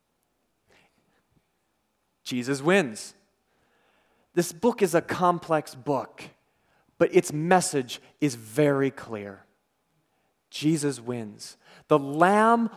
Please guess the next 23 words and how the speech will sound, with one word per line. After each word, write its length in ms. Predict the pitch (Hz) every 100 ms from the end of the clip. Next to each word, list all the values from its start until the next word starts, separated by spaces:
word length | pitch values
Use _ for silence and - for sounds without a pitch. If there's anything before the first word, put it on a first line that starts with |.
| -
of 340 | 135 113 -
God 400 | 156 160 175 185
who 180 | 165 143
takes 540 | - - 190 208 - 160
away 480 | 135 139 180 196
the 200 | 202 135
sins 640 | 113 - - 196 226 233 214
of 120 | 202
the 80 | 214
world 520 | 160 160 139 135 - - - -
will 220 | 151 139 123
reign 540 | 131 175 190 196 196 196 - -
over 340 | 151 139 - -
everything. 840 | 156 131 127 120 117 117 80 110 _ _ _ _ _ _ _ -
Everything 640 | 214 240 277 240 247 240
in 220 | 214 147 135
your 380 | 131 170 226
life 540 | 220 208 202 214 - - -
and 140 | - 147
in 80 | 165
your 140 | 165
family's 640 | - - 165 160 147 120
life, 420 | 120 110 110 107